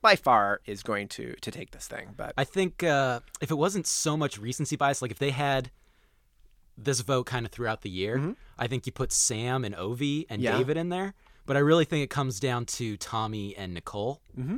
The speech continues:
Speaker 2: and then Nicole, like, in a landslide, I would
Speaker 1: Yeah.
Speaker 2: say.
Speaker 1: I th-, yeah, I think you're gonna get Nicole. I think you're gonna get a pretty decent number of votes for Tommy there
Speaker 2: Mm-hmm.
Speaker 1: at the end,
Speaker 2: Mm-hmm.
Speaker 1: um, because of what happened. I, I think there's a lot of, like, Tommy was a good player.
Speaker 2: Yeah.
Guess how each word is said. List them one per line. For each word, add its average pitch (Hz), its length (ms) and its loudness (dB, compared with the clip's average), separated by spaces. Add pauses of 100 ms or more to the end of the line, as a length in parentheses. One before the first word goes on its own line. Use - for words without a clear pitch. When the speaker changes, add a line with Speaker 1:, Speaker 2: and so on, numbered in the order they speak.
Speaker 2:
and 95 220 -4
then 85 400 -6
Nicole, 113 540 -6
like, 92 140 -10
in 98 100 -8
a 85 60 -8
landslide, 101 640 -6 (180)
I - 80 -10
would 135 100 -6
Speaker 1:
Yeah. 160 180 -4
Speaker 2:
say. 180 60 -12 (360)
Speaker 1:
I 147 140 2
th-, 190 140 0
yeah, 226 220 8
I 139 80 2
think 170 240 0
you're 165 80 -2
gonna 147 200 2
get 135 180 2 (140)
Nicole. 156 460 2 (180)
I 156 60 -2
think 165 180 0
you're 180 60 -8
gonna 226 120 0
get 202 160 4
a 131 40 -4 (100)
pretty 415 180 -2
decent 208 320 0
number 107 240 2
of 101 60 -2
votes 101 220 -4
for 107 100 -6
Tommy 101 460 -4 (100)
there 101 220 0
Speaker 2:
Mm-hmm. 95 80 -2
Speaker 1:
at 95 100 -6
the 107 140 -4
end, 95 260 -8
Speaker 2:
Mm-hmm. 107 260 -4 (240)
Speaker 1:
um, 92 180 -10 (480)
because 117 420 0
of 110 160 -4
what 117 160 -2
happened. 135 680 2
I, 110 100 0 (100)
I 107 40 0
think 110 240 -4
there's 110 220 -2
a 113 60 -4
lot 104 200 0
of, 101 100 -4
like, 107 140 -4
Tommy 135 320 0
was 160 240 6
a 226 40 -4
good 220 160 -2
player. 247 440 4
Speaker 2:
Yeah. 131 220 0